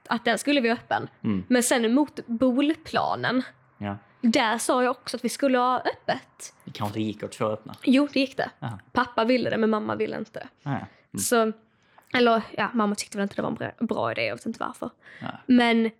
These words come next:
Speaker 1: för där tänkte jag ju att jag ville ha det öppet och det var ju asnice, för då hade man kunnat gå igenom och sen kom jag dit och så var det inte öppet.
Speaker 2: Nej.
Speaker 1: Så att,
Speaker 2: Nej. Ja, men
Speaker 1: men
Speaker 2: det
Speaker 1: det var
Speaker 2: var
Speaker 1: jättefint, ja.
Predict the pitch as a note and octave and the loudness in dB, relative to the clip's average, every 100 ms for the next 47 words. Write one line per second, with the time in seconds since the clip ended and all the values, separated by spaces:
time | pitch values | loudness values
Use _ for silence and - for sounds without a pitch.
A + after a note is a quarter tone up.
0 | _ - B3 A3+ - C#4+ C#4 B3 A3+ A#3+ | _ 0 2 2 0 -2 2 0 2 -2
1 | A3+ A3+ A#3+ A#3 C4 - G#3+ A3 A#3 G#3+ | -2 -2 0 2 0 0 -2 0 -2 -2
2 | A3 A3 C#4+ F4 - - - A3 A3+ C#4 | 0 2 2 0 -2 -2 0 0 0 0
3 | D#4+ - F4 A#3+ B3+ - G3+ G#3+ G#3 G#3+ | -2 2 4 6 4 2 -2 0 0 0
4 | G3 - - - - - G2+ - - _ | -2 -4 -6 -10 -8 -6 -6 -10 -18 _
5 | - - A2+ - - - _ _ _ - | -10 -8 -8 -8 -14 -20 _ _ _ -18
6 | - - - - - _ _ _ _ A3+ | -18 -12 -12 -12 -16 _ _ _ _ 0
7 | A#3+ A#3 A3+ A3+ A#3+ - - - - - | 4 4 4 4 2 -2 -10 -10 -10 -8
8 | - | -4